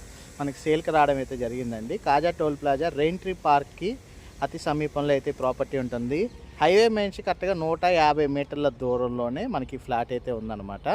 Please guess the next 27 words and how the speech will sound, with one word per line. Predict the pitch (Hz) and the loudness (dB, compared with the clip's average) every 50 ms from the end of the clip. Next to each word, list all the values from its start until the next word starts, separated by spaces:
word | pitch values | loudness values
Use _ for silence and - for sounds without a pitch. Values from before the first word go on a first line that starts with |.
| 269 - - - - - - - - - | -2 -2 -6 -20 -20 -20 -18 -12 -4 -4
మనకి | 156 156 151 143 | -4 -2 -2 0
గజం | 131 143 143 143 185 226 220 | 4 4 6 6 6 2 0
ముప్పై | 190 165 - - 165 165 | 0 -6 -4 -2 -2 0
నాలుగు | 160 151 147 143 143 139 | 4 4 4 4 4 2
వేల | 139 147 147 | 2 2 0
రూపాయలు | 147 156 151 - 156 147 | 0 -2 0 0 0 0
అయితే | 143 139 - 127 - | 0 -2 -6 -8 -10
చెప్తున్నారండి. | 131 - - - 127 127 123 117 113 107 107 113 131 160 240 - - - - - - - - | -10 -10 -8 -8 -6 -4 -2 -2 -2 -4 -4 -2 -2 -2 -2 -2 -6 -12 -12 -14 -14 -10 -2
వెడల్పు | 143 143 143 170 185 196 190 - 208 208 202 196 180 151 | 0 2 2 2 2 0 0 2 4 4 4 4 2 2
నలభై, | 143 135 143 151 - - 180 175 185 196 135 120 | 0 2 2 0 0 2 0 2 2 2 -2 -2
లోతు | 143 143 147 165 165 - | 0 2 2 2 2 0
వచ్చేసేసరికి | 170 - - 170 160 160 143 - 156 143 143 135 - 185 185 170 143 113 92 - - | -4 -4 -4 -4 -4 -4 -2 0 -2 -2 -2 -4 -4 -2 0 0 0 -2 -4 -6 -6
ఎనభై | 143 135 139 143 147 | -4 -4 -2 0 2
వరకు | 147 139 135 131 - 147 | 2 2 2 2 0 -4
అయితే | 139 131 - 139 | -4 -2 -2 -4
ఉంటుంది. | 131 120 120 120 120 117 120 156 185 | -4 -4 -4 -6 -6 -4 -4 -4 -4
మూడు | 160 139 139 143 151 | -2 -2 0 0 0
వందల | 147 143 147 | 2 2 0
నలభై | 139 131 127 131 123 127 120 | 0 0 -2 -2 -2 -2 -2
గజాలు. | 123 120 110 127 139 127 120 127 170 247 294 - - - - - - - - | -2 -2 0 0 0 0 0 0 -2 -2 -2 -4 -14 -18 -18 -20 -12 -2 2
కొలతలు | 156 156 160 165 - 208 208 202 185 - | 2 2 4 2 0 0 0 0 0 0
కొంచెం, | 175 160 151 - 175 160 151 143 139 123 - - - - - 147 | -2 -2 -2 -2 -2 0 0 0 -4 -4 -8 -14 -20 -18 -10 -6
ఆ, | 147 143 139 | -4 -2 -2
నేను | 139 139 139 135 135 131 127 127 123 117 120 - | -2 -2 -4 -4 -2 -4 -4 -4 -4 -6 -6 0
డిస్క్రిప్షన్లో | 143 151 - - - 180 - - - 170 165 156 | 0 0 0 0 -6 -6 -4 -2 -2 0 2 2
అయితే | 147 139 147 139 | 2 0 0 -2
పెడతాను. | - 135 120 127 - - 139 123 123 147 214 277 | -2 -2 -4 -4 -2 0 -2 0 0 -2 -4 -4